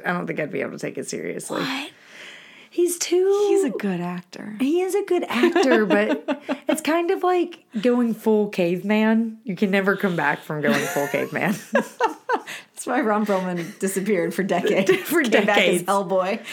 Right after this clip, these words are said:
Speaker 1: And then he's like, "I'm back." Well, he starred in all those French movies before that, like, uh, The City for Lost Children.
Speaker 2: Okay.
Speaker 1: Do you know that?
Speaker 2: Yep,
Speaker 1: What
Speaker 2: I've
Speaker 1: is
Speaker 2: seen
Speaker 1: that
Speaker 2: that.
Speaker 1: director? The same director who made, like, Amelie.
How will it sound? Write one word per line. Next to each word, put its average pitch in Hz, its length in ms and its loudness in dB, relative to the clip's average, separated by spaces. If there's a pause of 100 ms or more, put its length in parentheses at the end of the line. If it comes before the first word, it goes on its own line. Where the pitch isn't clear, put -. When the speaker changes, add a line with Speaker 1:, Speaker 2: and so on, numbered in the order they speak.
(360)
Speaker 1:
And 214 120 4
then 220 160 6
he's 208 200 4
like, 185 280 4
"I'm 247 280 2
back." 302 680 0 (380)
Well, 339 420 2
he 285 220 2
starred 294 280 2
in 254 120 0
all 233 140 2
those 208 220 2
French 196 360 -2
movies 160 340 0
before 160 320 -2
that, 143 300 -4 (640)
like, 151 380 -4
uh, 147 340 -2 (1040)
The 185 80 -4
City 165 260 0
for 156 200 -2
Lost 151 360 -6 (120)
Children. 160 520 -4 (240)
Speaker 2:
Okay. 180 300 -12 (260)
Speaker 1:
Do 190 120 -8
you 190 60 -2
know 190 120 0
that? 202 320 -2
Speaker 2:
Yep, 196 240 -6 (180)
Speaker 1:
What 240 80 -2
Speaker 2:
I've 247 40 2
Speaker 1:
is 240 60 0
Speaker 2:
seen 269 60 2
Speaker 1:
that - 60 0
Speaker 2:
that. 269 60 -4
Speaker 1:
director? 240 400 2
The 220 120 0
same 254 220 0
director 226 340 2
who 202 80 0
made, 196 220 0
like, 175 160 0
Amelie. 156 580 -2